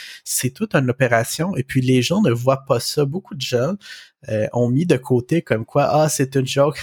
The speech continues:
ha, ha, c'est drôle. » Mais quelqu'un qui le fait bien, puis quelqu'un qui le fait à un haut niveau va avoir besoin de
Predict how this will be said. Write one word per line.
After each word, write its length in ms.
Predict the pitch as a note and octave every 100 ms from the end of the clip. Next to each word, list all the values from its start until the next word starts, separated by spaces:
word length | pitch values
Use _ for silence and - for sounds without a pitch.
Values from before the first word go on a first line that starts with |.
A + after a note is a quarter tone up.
| -
ha, 180 | C3+ C3
ha, 180 | D3+ D3+
c'est 240 | - A2+ A#2
drôle. » 300 | A#2+ G3+ G3+ - - -
Mais 180 | B2 -
quelqu'un 380 | - A#2+ - F3+
qui 180 | G#3+ C3+
le 80 | B2
fait 220 | - A2
bien, 320 | A#2+ A2 G3+
puis 120 | - -
quelqu'un 340 | A2+ - E3
qui 140 | -
le 40 | B2
fait 140 | -
à 40 | C3+
un 100 | -
haut 160 | D#3 D#3
niveau 320 | C3+ B2 F3+
va 140 | D#3
avoir 240 | A2 B2+ B2
besoin 500 | A#2+ A#2+ B2+ D#3+ E2+
de 300 | B2 A#2+